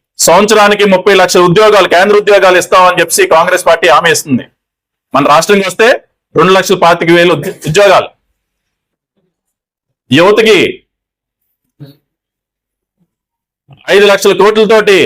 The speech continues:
స్టార్టప్ ఫండ్ త-, పెడతామని చెప్పి కాంగ్రెస్ పార్టీ హామీ ఇస్తుంది. అలాగే రాష్ట్రానికి పది సంవత్సరాలు ప్రత్యేక హోదా ఇస్తామని కాంగ్రెస్ పార్టీ హామీ ఇస్తుంది. ప్రత్యేక హోదాతో పాటు విభజన హామీలన్నీ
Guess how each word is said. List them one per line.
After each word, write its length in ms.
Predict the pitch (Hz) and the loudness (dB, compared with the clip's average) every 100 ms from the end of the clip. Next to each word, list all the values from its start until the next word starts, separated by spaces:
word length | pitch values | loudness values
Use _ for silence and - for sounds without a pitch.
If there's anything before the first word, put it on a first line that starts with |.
| - - | -4 -4
స్టార్టప్ 400 | 175 214 220 226 | -2 0 -2 0
ఫండ్ 160 | 202 196 | -2 0
త-, 140 | 180 - _ - | -2 -4 _ -4
పెడతామని 380 | 190 208 202 185 | -2 0 0 -2
చెప్పి 180 | 202 | -2
కాంగ్రెస్ 380 | 175 180 196 180 | 0 0 0 0
పార్టీ 160 | 175 175 | 0 0
హామీ 200 | 165 185 175 | 0 0 -2
ఇస్తుంది. 320 | 175 143 90 - _ _ _ _ _ _ _ _ _ _ _ _ _ _ _ _ _ - | 0 -2 -2 -10 _ _ _ _ _ _ _ _ _ _ _ _ _ _ _ _ _ -8
అలాగే 340 | 156 196 208 151 90 - _ _ _ - | -4 0 0 0 -2 -10 _ _ _ -4
రాష్ట్రానికి 720 | 135 175 - 208 196 202 202 127 85 _ _ _ _ - | 0 0 0 -2 0 0 0 0 -4 _ _ _ _ -6
పది 180 | 165 175 | -2 0
సంవత్సరాలు 520 | 175 196 208 202 185 123 - _ - | 0 0 0 0 2 0 -2 _ -14
ప్రత్యేక 420 | 160 226 214 214 202 | -6 0 0 2 2
హోదా 220 | 190 190 185 | 2 2 0
ఇస్తామని 300 | 175 185 185 180 | 0 0 0 0
కాంగ్రెస్ 300 | 175 180 175 | 0 -2 -2
పార్టీ 200 | 170 165 165 | -2 0 0
హామీ 200 | 151 170 147 | 0 0 -2
ఇస్తుంది. 320 | 156 127 87 _ _ _ _ _ _ _ _ _ _ _ _ - | -2 -2 -4 _ _ _ _ _ _ _ _ _ _ _ _ -4
ప్రత్యేక 300 | 147 208 202 185 | -4 0 0 0
హోదాతో 480 | 185 190 208 202 185 185 | 0 2 0 2 0 2
పాటు 220 | 185 240 - - _ - - - _ _ - | 2 0 -2 -8 _ -16 -16 -18 _ _ -4
విభజన 420 | 139 175 202 214 | -2 0 2 2
హామీలన్నీ 540 | 196 202 208 190 185 | 2 2 2 0 0